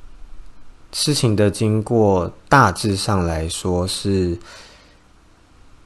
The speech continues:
我被释出了善意，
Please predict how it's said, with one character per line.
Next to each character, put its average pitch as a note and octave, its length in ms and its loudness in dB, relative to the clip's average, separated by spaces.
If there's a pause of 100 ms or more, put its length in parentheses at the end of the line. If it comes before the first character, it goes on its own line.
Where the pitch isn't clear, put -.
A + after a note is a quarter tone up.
(260)
我 G#2 120 2
被 A#2 880 6
释 - 280 -2
出 B2 200 -2
了 A2 140 4
善 A2 320 2
意， G2+ 320 0